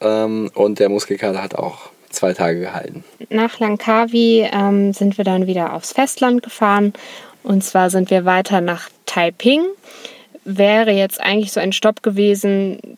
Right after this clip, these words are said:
Speaker 2: den man gar nicht so auf dem Plan hatte. Wir hatten aber noch Zeit. Wie David gerade schon gesagt hat, hatten wir schon so ein bisschen unsere Flüge geplant und mussten dann gucken, was kann man sich jetzt noch anschauen. Und da wurde uns Taiping <laughs> vorgeschlagen bei unserer Suche.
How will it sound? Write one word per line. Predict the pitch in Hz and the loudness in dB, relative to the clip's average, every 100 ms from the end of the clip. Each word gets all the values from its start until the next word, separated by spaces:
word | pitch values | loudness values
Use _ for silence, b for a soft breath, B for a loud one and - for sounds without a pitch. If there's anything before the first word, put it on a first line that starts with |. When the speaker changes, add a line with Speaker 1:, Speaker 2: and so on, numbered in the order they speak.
| _ 196 | _ -2
Speaker 2:
den | 185 | 0
man | 185 185 185 | 0 0 0
gar | 190 190 | 0 2
nicht | 196 | 0
so | - 190 | -2 -2
auf | - | -2
dem | 190 185 | -4 -2
Plan | 226 233 247 | 2 2 4
hatte. | 233 226 220 202 | 2 2 0 2
Wir | 185 | 0
hatten | 180 180 | -2 -4
aber | 175 180 | -4 -4
noch | 180 - | -4 -6
Zeit. | - 220 226 220 | 0 2 2 0
Wie | 190 185 | -4 -4
David | 190 185 185 - | -2 -4 -4 -6
gerade | 156 - | -6 -2
schon | 180 | -2
gesagt | 180 175 180 185 190 | 0 2 0 0 -4
hat, | 180 | -2
hatten | 190 - | -2 -2
wir | 175 | -4
schon | 170 180 | -2 -2
so | 175 | -2
ein | 175 | -4
bisschen | 180 190 175 175 | -2 0 0 -2
unsere | 175 180 | -4 -4
Flüge | - 254 233 220 | 2 2 4 2
geplant | 202 - 202 196 196 | 0 2 4 4 2
und | 185 - | -4 -6
mussten | 185 - | -6 -4
dann | 175 | -2
gucken, | 214 208 196 180 | 0 0 0 0
was | 180 | -2
kann | - 175 | -2 0
man | 175 | -2
sich | - | -4
jetzt | 180 170 170 | -8 -6 -6
noch | 170 | -4
anschauen. | - 285 - 247 240 226 B B B B | -2 -2 0 2 2 0 B B B B
Und | 240 220 | -2 0
da | 196 196 196 | 0 2 0
wurde | 180 185 185 | -2 -2 -2
uns | 165 180 - - | -4 -6 -8 -6
Taiping | 170 165 240 262 262 247 | -6 -2 0 2 2 -2
<laughs> | |
vorgeschlagen | - - 220 220 - 196 208 196 | -4 0 2 2 0 2 2 2
bei | 196 | 0
unserer | 196 196 190 | 0 2 0
Suche. | 190 196 202 | -2 -2 0